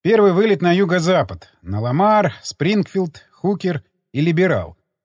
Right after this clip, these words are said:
Кстати, на карте Москва нашлась. Деревня деревней. Дождался разрешения, разогнался, взлетел. Полёт прошёл штатно,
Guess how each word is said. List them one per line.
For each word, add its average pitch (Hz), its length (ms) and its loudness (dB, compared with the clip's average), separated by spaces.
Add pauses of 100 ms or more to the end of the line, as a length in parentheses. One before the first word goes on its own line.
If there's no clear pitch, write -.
(280)
Кстати, 185 340 -2
на 127 160 -2
карте 196 340 0
Москва 180 400 0
нашлась. 95 480 -6 (340)
Деревня 196 540 0
деревней. 156 680 -2 (680)
Дождался 151 540 0
разрешения, 180 720 0
разогнался, 151 640 -2
взлетел. 120 560 -6 (640)
Полёт 190 300 -2
прошёл 202 380 0
штатно, 98 560 -4